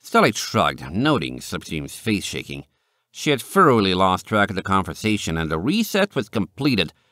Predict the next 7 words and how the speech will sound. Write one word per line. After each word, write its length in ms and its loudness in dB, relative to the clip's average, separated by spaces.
when 140 -2
Slipstream 840 2
sneezed, 880 0
bowling 380 2
herself 360 -4
over 220 -4
backwards. 640 0